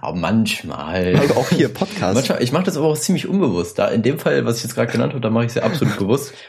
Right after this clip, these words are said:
Speaker 1: Und da weiß ich auch, dass ich später noch erzählen werd. Aber manchmal tease ich auch absolut unbewusst. So, das ist, <laughs> ich kann, ich kann das nicht kontrollieren. Ich kenn meine Kraft nicht. <laughs>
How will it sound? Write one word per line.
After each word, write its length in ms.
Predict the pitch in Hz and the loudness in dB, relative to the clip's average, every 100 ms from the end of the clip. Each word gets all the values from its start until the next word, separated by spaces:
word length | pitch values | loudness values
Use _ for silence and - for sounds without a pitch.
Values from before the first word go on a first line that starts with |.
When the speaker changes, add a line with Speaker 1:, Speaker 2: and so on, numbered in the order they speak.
| - | -4
Speaker 1:
Und 60 | |
da 100 | 87 | 0
weiß 180 | 92 117 | 2 2
ich 80 | - | -2
auch, 80 | 92 | -4
dass 100 | 95 | -2
ich 100 | 92 | 0
später 240 | 98 98 | 0 0
noch 120 | 87 - | 0 -4
erzählen 320 | - 104 101 | -2 0 2
werd. 240 | 82 - - - - - _ _ | 0 -2 -8 -20 -20 -20 _ _
Aber 180 | 98 92 | 0 2
manchmal 300 | 104 127 110 | 2 2 0
tease 200 | 104 139 | 2 2
ich 100 | 120 | 2
auch 80 | 113 | 0
absolut 380 | - 123 110 98 | -2 -2 -2 -2
unbewusst. 680 | - 127 104 - - - _ | 0 2 0 -4 -8 -12 _
So, 80 | - | -6
das 180 | 87 - - _ | -6 -8 -12 _
ist, 260 | - - - | -4 -2 0
<laughs> 0 | |
ich 60 | - | 0
kann, 220 | - - | 0 0
ich 140 | 147 | 0
kann 200 | - 185 147 | 2 2 2
das 120 | 127 | 0
nicht 140 | 123 | -2
kontrollieren. 460 | 143 127 127 165 123 | -2 0 2 4 2
Ich 120 | 110 | 0
kenn 200 | - 160 | -2 0
meine 200 | 123 117 | 2 0
Kraft 400 | 123 185 185 - | 0 -4 -4 0
nicht. 400 | - 135 - - - - - _ _ | 2 2 0 -4 -12 -20 -20 _ _
<laughs> 120 | - | -6